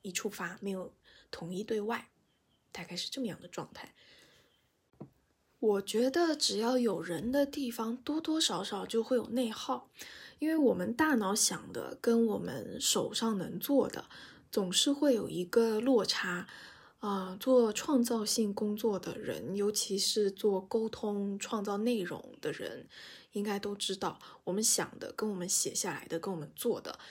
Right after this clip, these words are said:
这三个之间都会有非常巨大的鸿沟。嗯，人类 <laughs> 就是有这样的限制，但是呢，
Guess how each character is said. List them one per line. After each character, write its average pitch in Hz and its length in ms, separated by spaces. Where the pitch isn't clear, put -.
这 196 240
三 233 480
个 - 300
之 - 200
间 208 360
都 226 180
会 220 220
有 - 260
非 - 160
常 202 220
巨 226 160
大 202 180
的 180 120
鸿 175 260
沟。 - 300
嗯， 202 800
人 196 220
类 226 440
<laughs> - 40
就 247 100
是 226 120
有 196 100
这 208 140
样 214 100
的 190 80
限 262 340
制， - 220
但 330 160
是 339 180
呢， 302 260